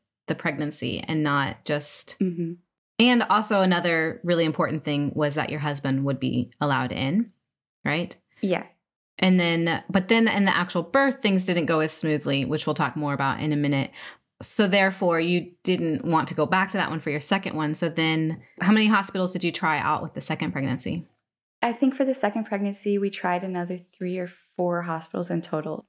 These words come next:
Speaker 2: And the only reason we settled on the one that we settled with was because we did not go to see an obstetrician. We had a friend who knew the delivery doctors. And so we went there and we met directly with them, and they took me into the delivery ward.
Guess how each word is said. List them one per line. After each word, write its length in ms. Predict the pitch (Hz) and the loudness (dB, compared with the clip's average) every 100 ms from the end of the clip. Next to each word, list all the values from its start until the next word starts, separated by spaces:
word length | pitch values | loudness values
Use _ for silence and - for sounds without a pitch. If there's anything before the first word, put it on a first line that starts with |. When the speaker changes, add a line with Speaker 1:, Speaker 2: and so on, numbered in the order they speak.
| - | -4
Speaker 2:
And 160 | 208 226 | -2 2
the 60 | |
only 160 | 240 269 | 4 4
reason 280 | 254 240 214 | 4 4 2
we 100 | 202 | 2
settled 300 | - 190 185 | 2 2 2
on 80 | 180 | 2
the 80 | |
one 140 | 170 165 | 2 2
that 100 | - | 2
we 80 | 175 | 0
settled 320 | - 226 190 | 2 0 0
with 200 | 170 170 | -2 -2
was 140 | 170 | -2
because 400 | 175 175 175 170 - - | -2 0 0 0 -6 0
we 100 | 202 | 2
did 220 | 208 208 | 2 2
not 300 | 185 185 - | 4 2 2
go 120 | 180 | -2
to 100 | 175 | 0
see 500 | 175 180 160 151 - | -2 0 -2 -2 -2
an 140 | 175 185 | -6 -4
obstetrician. 800 | 165 - - 202 202 165 151 156 - | -4 -4 -6 -6 0 2 2 0 -6
We 320 | 190 190 185 | -2 0 0
had 220 | 175 180 | 0 0
a 60 | 175 | 0
friend 600 | 175 - 202 202 180 175 - - _ _ | -4 -2 0 2 2 0 -2 -8 _ _
who 140 | 202 185 | -2 0
knew 540 | 175 175 180 170 170 - | 2 2 2 2 -2 -4
the 80 | 175 | 0
delivery 500 | 170 175 185 175 156 | 2 0 0 -2 -2
doctors. 560 | - 160 - - - - | -4 -6 -12 -8 -6 -2
And 160 | 165 | 0
so 460 | - 180 170 165 - | 2 2 2 0 -4
we 140 | 190 190 | -4 -2
went 220 | 190 180 | 0 0
there 160 | 180 170 | 2 2
and 100 | 165 | -2
we 180 | 170 - | -4 0
met 340 | 170 165 - | 0 0 -2
directly 380 | 170 165 156 165 | -2 -2 -2 -4
with 160 | 156 - | -2 0
them, 180 | 160 - | 2 2
and 140 | 156 | 0
they 80 | 156 | 0
took 300 | - 175 - | -2 -4 -2
me 100 | 156 | -2
into 160 | 156 | -2
the 120 | - 156 | -2 -2
delivery 440 | 156 147 147 151 | 0 -2 -4 -4
ward. 340 | 151 - - | -2 -2 -4